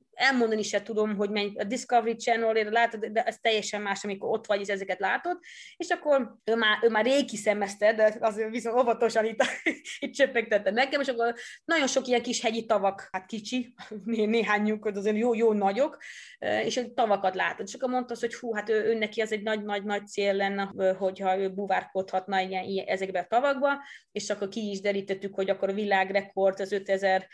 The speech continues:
valány, ö, száz méter környéken volt, és akkor, ö, mondtuk, hogy na, akkor följött az ő sportolói, sportolói mentalitása, az enyém is, és akkor mondtuk, hogy jó, akkor döntsük meg. Döntsük meg azt a rekordot,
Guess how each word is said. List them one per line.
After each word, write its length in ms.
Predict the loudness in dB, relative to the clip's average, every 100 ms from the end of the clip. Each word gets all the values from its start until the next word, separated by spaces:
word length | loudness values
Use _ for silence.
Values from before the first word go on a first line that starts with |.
| -20
valány, 580 | -10 -6 -4 -4 -4 -8 -10 -10
ö, 300 | -6 -2 -2
száz 280 | 0 -2 0
méter 380 | 0 0 0 0
környéken 540 | -2 -2 -2 -4 -2
volt, 320 | 2 4 2 -4 -20 _
és 200 | -10 -4
akkor, 380 | -4 0 2 4
ö, 280 | 4 2 0 -2
mondtuk, 360 | -8 -8 -4
hogy 140 | -4 0
na, 340 | 0 -2 -12 _
akkor 400 | -6 -2 -2 -4
följött 400 | -2 0 2 0
az 100 | 0
ő 100 | 2
sportolói, 760 | 2 4 2 4 6 6 6 2
sportolói 760 | -6 -10 _ 0 0 4 4
mentalitása, 800 | 6 2 2 0 0 0 0 -2 -2
az 120 | 2
enyém 340 | 2 0 -4
is, 400 | -4 -8 -16 -20
és 80 | -14
akkor 160 | -8 -4
mondtuk, 240 | -4 -2
hogy 100 | 0
jó, 100 | 2
akkor 260 | 0 -2 -8 _ _ _ _
döntsük 440 | 0 0 0 -6
meg. 260 | -4 -6 -10 _ _ _
Döntsük 380 | 0 0 0
meg 140 | 0 0
azt 180 | 0 0
a 40 |
rekordot, 640 | 0 2 2 4 4 4